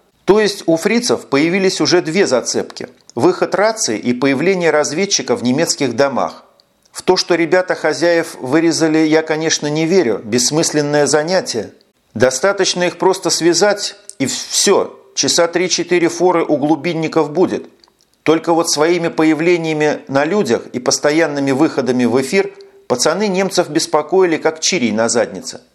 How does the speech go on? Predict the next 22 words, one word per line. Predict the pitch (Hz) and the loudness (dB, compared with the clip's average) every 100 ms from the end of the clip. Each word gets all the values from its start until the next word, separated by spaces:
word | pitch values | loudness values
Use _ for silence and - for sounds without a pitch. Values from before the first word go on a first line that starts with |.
| _ _ - | _ _ -2
А | 127 | -2
те | - 240 | 2 2
уже | 208 135 185 | 2 2 2
объявляли | 196 147 143 175 185 160 | 2 0 0 2 2 2
войскам | 151 143 - 196 190 | 2 0 0 0 0
и | 143 | 0
запуганным | 143 139 180 160 156 147 | 0 0 -2 -2 -2 -2
местным | 160 175 151 127 | 0 -2 -2 -2
жителям, | 180 202 131 110 | -2 -2 -2 -2
в | 98 | 0
каких | 139 - 196 196 160 | -2 0 -4 -4 -2
именно | 170 160 156 | 0 0 -2
квадратах | - 147 147 196 202 113 131 | 2 0 2 0 -2 -4 0
необходимо | 127 127 147 156 180 165 | -2 0 -2 0 -2 -2
проявлять | 143 143 135 180 170 | 0 0 2 0 0
особую | 131 160 147 156 139 | -2 -2 2 0 0
бдительность. | 117 120 110 95 85 - - _ _ _ - | 0 0 0 -6 -8 -12 -20 _ _ _ -2
Потому | 123 151 175 | 0 2 0
что | - 190 | 0 0
при | 160 | 0
других | 151 160 170 165 | 0 0 0 0
раскладах | 151 - 175 190 131 95 | 0 0 0 2 2 -4